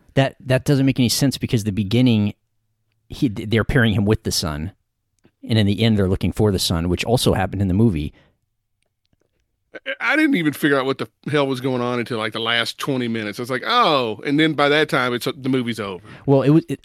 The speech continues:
Speaker 1: I watched this three times, and the third time Lynn was in the room. I should have wrote, had a whole notepad down and just wrote down every question she asked me, 'cause the questions were flowing. They were nonstop the whole movie. It was like,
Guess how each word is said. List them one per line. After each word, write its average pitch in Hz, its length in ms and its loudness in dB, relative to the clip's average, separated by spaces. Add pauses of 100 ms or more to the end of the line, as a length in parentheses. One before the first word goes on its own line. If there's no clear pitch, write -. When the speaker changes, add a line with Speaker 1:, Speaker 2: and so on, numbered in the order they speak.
Speaker 1:
I 139 40 2
watched 151 260 2
this 139 120 0
three 117 220 2
times, 123 500 0
and 101 100 2
the 98 60 2
third 110 220 0
time 110 260 0
Lynn 98 180 2
was 110 140 2
in 117 80 0
the 117 80 2
room. 131 240 2 (260)
I 117 60 2
should 170 200 2
have 135 100 4
wrote, - 180 0 (160)
had 120 160 0
a 95 60 2
whole 113 140 0
notepad 101 440 0
down 90 220 -2
and 87 100 -8
just 101 180 -2
wrote 95 140 0
down 95 220 -2
every 95 180 -2
question 98 380 0
she 113 160 0
asked 113 200 -2
me, 135 200 0 (100)
'cause - 160 0
the 117 100 -2
questions 117 400 0
were 95 60 -4
flowing. 80 500 -4
They 104 140 0
were 90 160 0
nonstop 101 640 0
the - 60 -4
whole 98 120 0
movie. 87 280 0
It 80 40 -2
was 85 100 -4
like, 76 180 -4